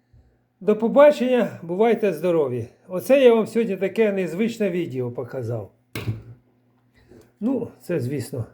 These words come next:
робочий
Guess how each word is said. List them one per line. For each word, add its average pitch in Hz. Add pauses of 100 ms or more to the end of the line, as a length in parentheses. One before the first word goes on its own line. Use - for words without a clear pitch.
(2250)
робочий 139